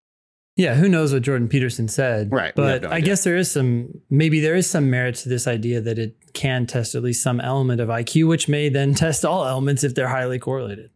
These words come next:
Speaker 2: Well,
Speaker 1: Yeah.
Speaker 2: and it almost strikes me that any test could be used as an I Q test, right? It's,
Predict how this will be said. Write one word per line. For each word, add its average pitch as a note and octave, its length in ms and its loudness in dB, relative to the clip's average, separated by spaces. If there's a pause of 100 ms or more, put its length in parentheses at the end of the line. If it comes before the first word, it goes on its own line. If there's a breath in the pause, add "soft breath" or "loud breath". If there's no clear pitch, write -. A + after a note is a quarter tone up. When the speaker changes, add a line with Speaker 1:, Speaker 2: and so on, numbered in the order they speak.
(140)
Speaker 2:
Well, F3 200 2
Speaker 1:
Yeah. B2+ 120 0
Speaker 2:
and D#3+ 100 0
it D#3 120 -2
almost F3+ 300 0
strikes D#3+ 340 -4
me B2+ 140 2
that G#2+ 280 -6
any B2+ 300 0
test C#3+ 520 -4 (180)
could A#2+ 200 -2
be G#2+ 80 -4
used G2+ 400 -4
as F2 140 -2
an F#2+ 100 -8
I F2 120 -6
Q F#2 240 -10
test, D#2 440 -6
right? G2 220 -2
It's, A2 280 -6